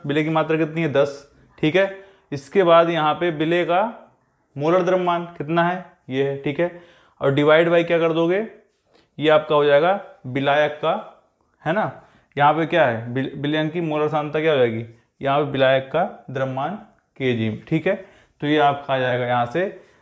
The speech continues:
ज़ीरो दशमलव थ्री टू सिक्स एम, ठीक है। ये आपकी हो गई मोललता।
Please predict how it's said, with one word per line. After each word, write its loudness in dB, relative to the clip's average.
ज़ीरो 0
दशमलव -2
थ्री 0
टू -2
सिक्स -6
एम, -6
ठीक -6
है। -4
ये 2
आपकी 2
हो -2
गई 0
मोललता। 0